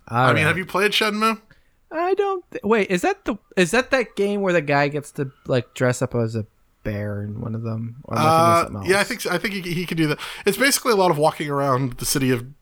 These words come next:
Speaker 2: uh, Tokyo, uh, or, or part of Shinjuku, I believe specifically. Um, and there's a part where you drive a
Speaker 1: Trying
Speaker 2: forklift.
Speaker 1: trying to, to free his
Speaker 2: His friend,
Speaker 1: girlfriend?
Speaker 2: yeah.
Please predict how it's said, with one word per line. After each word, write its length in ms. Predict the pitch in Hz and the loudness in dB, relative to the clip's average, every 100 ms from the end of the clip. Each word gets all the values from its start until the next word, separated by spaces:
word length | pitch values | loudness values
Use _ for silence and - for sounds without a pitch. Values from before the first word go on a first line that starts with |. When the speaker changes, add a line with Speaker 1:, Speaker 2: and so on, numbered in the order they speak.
| - - | -14 -2
Speaker 2:
uh, 480 | 127 117 113 113 110 - | 0 2 0 0 -2 -2
Tokyo, 540 | 131 - 120 120 117 - - - - | -2 0 2 2 0 -6 -16 -18 -8
uh, 320 | - 113 110 110 - | -2 0 0 -2 -4
or, 240 | 110 110 | -4 -2
or 40 | 113 | -4
part 180 | - 113 | -2 -4
of 240 | 113 120 | -4 -10
Shinjuku, 460 | - 143 117 117 113 | -4 -2 -2 -2 -2
I 60 | 110 | -2
believe 200 | 113 107 | -4 -6
specifically. 720 | - 120 117 123 117 113 113 | -6 -4 -4 -2 0 0 0
Um, 480 | 113 113 113 110 - - - - - | -2 0 -2 -4 -8 -20 -20 -20 -10
and 160 | - 113 | -6 -4
there's 80 | 110 | 0
a 40 | |
part 160 | 156 143 | 0 2
where 80 | 139 | 0
you 60 | |
drive 200 | 131 135 | 2 0
a 20 | |
Speaker 1:
Trying 280 | 120 139 151 | 2 2 2
Speaker 2:
forklift. 560 | 131 131 127 - - - - - | 2 0 -2 -6 -8 -10 -10 0
Speaker 1:
trying 220 | 156 156 | 0 2
to, 340 | 156 143 131 _ | 2 2 -2 _
to 200 | - 135 | -2 -2
free 420 | 120 - 131 123 120 | -2 -2 0 2 2
his 380 | 117 113 - _ _ _ _ - | 2 0 -4 _ _ _ _ -6
Speaker 2:
His 120 | 127 | -2
friend, 360 | - 120 107 113 | 0 0 0 -2
Speaker 1:
girlfriend? 100 | - | -2
Speaker 2:
yeah. 300 | 127 117 | 0 0